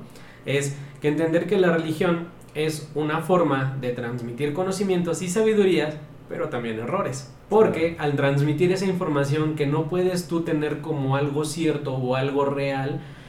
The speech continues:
Speaker 1: sino está moldeada a una forma de pensar, que muchas veces es una forma de pensar cerrada,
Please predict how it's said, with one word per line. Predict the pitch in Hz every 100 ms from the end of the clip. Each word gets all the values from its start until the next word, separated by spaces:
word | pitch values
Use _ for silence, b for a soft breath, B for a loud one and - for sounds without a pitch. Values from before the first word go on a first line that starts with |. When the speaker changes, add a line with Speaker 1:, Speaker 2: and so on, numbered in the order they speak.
| B
Speaker 1:
sino | - 151 139 135
está | 131 160
moldeada | 170 170 170 165 170 143
a | 139
una | 143 147
forma | 151 151 147
de | 131
pensar, | 127 120 127 143 135
que | 135
muchas | 113 120 127 143
veces | 135 131 120
es | 113
una | 117 117
forma | 127 123 120
de |
pensar | 123 117 123 131
cerrada, | 151 151 139 143